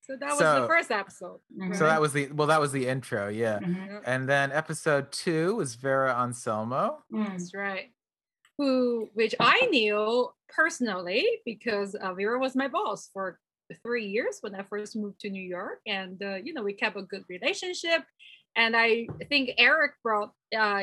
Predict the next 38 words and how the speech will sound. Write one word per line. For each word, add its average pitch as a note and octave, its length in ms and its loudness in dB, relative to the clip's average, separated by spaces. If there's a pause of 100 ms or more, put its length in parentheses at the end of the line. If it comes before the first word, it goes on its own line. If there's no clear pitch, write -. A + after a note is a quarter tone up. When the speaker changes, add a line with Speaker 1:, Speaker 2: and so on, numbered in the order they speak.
Speaker 1:
you A3 120 -4
know, G3 280 -4 (140)
Vera G3+ 320 0
out B3+ 400 0 (100)
in G#3+ 160 -6
the G#3 60 -6
beginning, G3 720 -4
and, F#3+ 300 -8 (120)
uh, F#3+ 260 -4
I C4 40 -2
mean, D#4 340 -2
she's D4 240 -4
kind D4+ 220 2
of C4+ 80 -2
well-known, B3+ 800 0
um, G#3+ 420 0 (520)
piano B3 420 4
business A#3 520 -4
owner, A#3 300 0 (160)
and G#3 320 -2
she G#3 180 -8
owns G#3 280 -8
a G#3+ 60 -4
lot G3+ 160 -6
of G3 60 -18
schools. A#3+ 440 -8
So A3 80 -4
we G#3 100 -4
brought G3+ 320 -6
her G#3 240 -2
in, C#4+ 400 -2
and A#3+ 180 -6
it A3 100 -6
was A3 200 -8
a - 60 -20 (180)
great F4+ 220 6 (140)
episode, C#4 480 0
except B3 380 -4